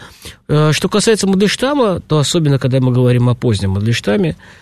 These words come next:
а, а, впрочем, о раннем тоже, только это труднее заметить, это совсем не похоже ни на что, это очень необычно,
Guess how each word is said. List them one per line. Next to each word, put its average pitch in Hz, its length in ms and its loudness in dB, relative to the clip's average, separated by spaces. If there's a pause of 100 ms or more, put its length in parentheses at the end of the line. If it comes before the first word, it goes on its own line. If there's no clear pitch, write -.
(220)
а, 110 600 -2
а, - 40 -4
впрочем, 170 300 0
о 165 80 2
раннем 170 220 2
тоже, 247 260 0
только 147 180 -2
это 139 120 -6
труднее 147 340 0
заметить, 151 580 -2 (600)
это 165 240 -2
совсем 175 460 0
не 120 80 0
похоже 104 420 -2
ни 107 60 2
на 110 160 2
что, 208 480 0 (380)
это 139 180 0
очень 127 520 2
необычно, 160 800 0